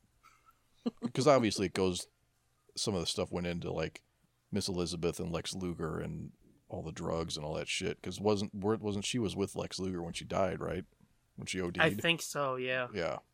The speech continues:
Speaker 2: Yeah, it's a fucked up situation.
Speaker 1: Mm-hmm. Is, Lex Luger's dead too, right? Isn't he?
Speaker 2: I, I, I don't know.
Speaker 1: It seems to me like he died several years after she did. Maybe I'm wrong.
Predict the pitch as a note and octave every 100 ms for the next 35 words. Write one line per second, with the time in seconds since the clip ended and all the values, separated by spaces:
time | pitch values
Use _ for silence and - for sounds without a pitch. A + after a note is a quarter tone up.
0 | _ _ _ _ _ C3 A#2 A2+ A2+ -
1 | - - - - _ _ - - - -
2 | - - - - - - C3 - D3+ -
3 | - F2+ E2 F2 E2+ - _ _ _ _
4 | _ - G2+ - _ - B2+ - G#2+ C#3+
5 | E2+ - - D2 C3 G2 C#2+ D#2+ F2+ B2
6 | B2+ - _ _ _ _ - - - -
7 | - _ - - - D3 F3 F#3+ F3 E3
8 | - D#3+ E3+ - - - _ _ E3 F3+
9 | A3+ A#3+ E3 _ _ _ - - - -
10 | F#3 - A2 B2 E2+ - G2 F2 F2 -
11 | F#2+ F2+ F2 - D#2 F2 - - F#2 F2
12 | D2+ D#2 - - - _ _ _ _ _
13 | _ - F#2+ F#2+ E2 E2 E2+ E3